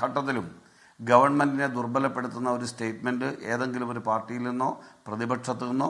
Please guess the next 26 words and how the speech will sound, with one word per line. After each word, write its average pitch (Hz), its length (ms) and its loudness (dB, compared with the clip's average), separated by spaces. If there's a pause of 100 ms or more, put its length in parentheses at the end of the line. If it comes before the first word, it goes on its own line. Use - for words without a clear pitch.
പ്രതിപക്ഷ 120 460 -4
നേതാവിൽ 123 400 4
നിന്നോ 135 220 2 (380)
കോൺഗ്രസ് 131 420 2
പാർട്ടിയുടെ 127 400 4 (160)
പ്രസിഡന്റിൽ 127 540 -4
നിന്നോ 127 260 0
ഉണ്ടായിട്ടില്ല. 139 480 4 (760)
വളരെ 175 280 10 (100)
സുഗമമായി 151 580 6
സുതാര്യമായി 139 720 4
ഈ 135 40 -2 (100)
കാര്യത്തിൽ 127 360 2 (140)
രാജ്യത്തിൻ്റെ 135 640 2 (180)
പൊതുതാൽപര്യം 135 640 0 (100)
സംരക്ഷിക്കുന്ന 120 520 -8 (100)
സമീപനമാണ് 110 640 -6 (680)
ഞങ്ങൾ 151 180 2 (100)
സ്വീകരിച്ചത്, 135 520 -2 (200)
ഞങ്ങളുടെ 123 280 -2
പ്രസ്ഥാനം 131 440 2
സ്വീകരിച്ചത്, 127 420 -6 (100)
മുന്നണി 131 380 0
സ്വീകരിച്ചത്. 87 480 -12 (680)
എന്നാൽ 156 220 8 (120)
all 147 140 6